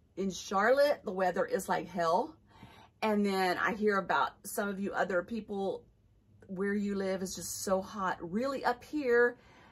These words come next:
I don't think it gets out of the eighties. M-,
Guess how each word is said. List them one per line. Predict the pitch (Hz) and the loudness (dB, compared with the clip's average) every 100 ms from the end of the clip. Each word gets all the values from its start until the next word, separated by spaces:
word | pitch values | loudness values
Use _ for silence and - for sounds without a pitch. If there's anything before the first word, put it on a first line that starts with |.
| - _ _ _ _ _ _ _ - _ _ _ | -20 _ _ _ _ _ _ _ -20 _ _ _
I | - 202 233 | -6 -2 0
don't | 226 - - _ - | 0 -2 -10 _ -2
think | 214 208 | -2 -2
it | - 180 | -4 -4
gets | 208 202 | -4 -4
out | - 202 | -2 -2
of | 202 | -2
the | 196 - | -6 -6
eighties. | 196 196 196 190 | -6 -4 -4 0
M-, | 214 190 | 0 0